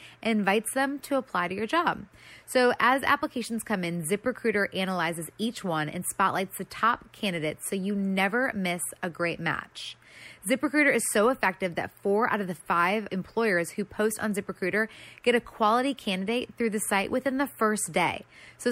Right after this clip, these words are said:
school is almost out, and I know how stressful finding a job can be. So ZipRecruiter is there for you. And right now, our listeners can try ZipRecruiter for free at ziprecruiter dot com slash Jana. That's ziprecruiter dot com slash J A N A.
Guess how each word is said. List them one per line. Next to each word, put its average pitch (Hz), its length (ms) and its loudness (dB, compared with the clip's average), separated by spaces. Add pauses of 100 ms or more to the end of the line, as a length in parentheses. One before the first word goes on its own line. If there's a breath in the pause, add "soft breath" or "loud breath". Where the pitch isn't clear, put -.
(100)
school 214 240 4
is 247 80 2
almost 233 360 2
out, 180 200 4
and 175 100 -2
I 175 40 0
know 180 140 -2
how 196 100 2
stressful 185 440 -4 (100)
finding 170 300 -2
a 165 40 -4
job 156 300 0
can 160 160 -6
be. 156 240 -2
So 196 380 -2
ZipRecruiter 233 680 -2
is 226 140 -2
there 320 160 0
for - 160 -2
you. 139 180 -2
And 196 180 -2
right 240 200 4
now, 220 340 2 (400 loud breath)
our 208 160 6
listeners 226 440 2
can 220 120 -4
try 185 180 2
ZipRecruiter 202 680 0
for 214 160 -6
free 170 520 -2 (340 loud breath)
at 190 180 0
ziprecruiter 247 500 0
dot 254 200 2
com 170 300 0
slash 165 400 -2
Jana. 160 500 -4
That's 185 200 -2 (100)
ziprecruiter 254 480 0
dot 269 220 0
com 165 400 0 (160)
slash 165 400 2 (160)
J 160 380 -2 (140)
A 170 300 -2 (160)
N 160 240 -6 (120)
A. 277 280 2